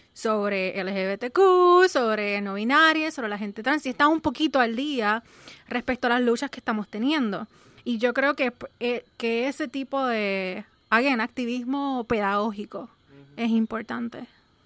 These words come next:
Speaker 2: Eh, a mí me parece también, eh, muy importante que eso se mencione, eh, lo de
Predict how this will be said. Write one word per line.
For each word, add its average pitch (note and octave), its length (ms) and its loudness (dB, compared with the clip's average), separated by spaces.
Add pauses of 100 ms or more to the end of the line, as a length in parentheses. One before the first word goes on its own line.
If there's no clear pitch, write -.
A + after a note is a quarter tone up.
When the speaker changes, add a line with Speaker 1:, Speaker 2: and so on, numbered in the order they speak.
(1160)
Speaker 2:
Eh, C3 400 6
a B2 100 6
mí A#2+ 140 0
me B2 100 0
parece C#3 360 4
también, C3 600 0
eh, A2 300 -2
muy A2+ 140 -2
importante A#2 600 -2
que A#2 80 -2
eso A#2 140 -2
se B2+ 120 -4
mencione, G#2 680 -4
eh, G2+ 420 -4
lo G#2+ 140 4
de G2 680 0